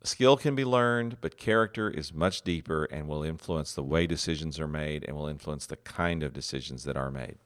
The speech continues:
And so it's important when you're thinking about your own responsibility for leading major change that you focus on leadership development, excuse me, focus on character development, focus on becoming the person you need to be,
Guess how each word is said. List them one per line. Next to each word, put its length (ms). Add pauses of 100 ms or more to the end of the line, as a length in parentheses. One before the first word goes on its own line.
(520)
And 100
so 100
it's 140
important 480
when 120
you're 120
thinking 400
about 420 (200)
your 200
own 300
responsibility 760
for 140
leading 280
major 260
change 400
that 180
you 100
focus 440
on 120
leadership 500
development, 580 (320)
excuse 300
me, 120
focus 380
on 100
character 460
development, 500 (260)
focus 320
on 140
becoming 400
the 80
person 380
you 80
need 180
to 80
be, 320